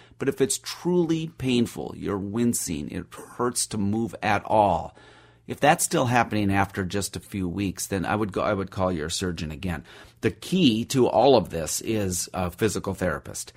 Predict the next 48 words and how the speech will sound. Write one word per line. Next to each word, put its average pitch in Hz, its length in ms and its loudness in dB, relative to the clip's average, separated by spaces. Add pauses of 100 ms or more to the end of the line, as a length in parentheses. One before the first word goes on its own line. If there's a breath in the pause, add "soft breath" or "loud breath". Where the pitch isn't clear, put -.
(240 soft breath)
They 120 180 4
are 113 100 6
so 131 360 4
good 117 320 6
at 95 260 -2
post-surgery 101 920 -2
recovery 87 680 -2
of 87 160 -8
telling 104 320 2
you 101 100 2
when 110 360 4
to 127 140 0
immobilize 98 880 2
your 90 140 0
arm, 87 380 -2
which 101 200 -2
you 104 80 0
want 95 220 2
to 92 60 0
do 95 160 2
at 90 100 -2
the 92 80 -6
very 92 200 0
beginning, 87 500 2
but 90 100 -2
you 90 140 -4
don't 101 200 -2
want 110 140 0
to 98 60 0
do 107 180 2
that 92 300 -2
for 82 100 -4
long. 90 340 -2
You 78 100 -6
want 92 180 -2
to - 20 -4
move 101 480 6
your 73 160 -6
arm. 65 320 -10 (420 loud breath)
And 95 140 -2
so 107 80 2
make 110 160 4
sure 120 160 0
you're 110 200 4
seeing 98 340 0
your 90 120 -2
physical 90 440 -6
therapist. - 580 -6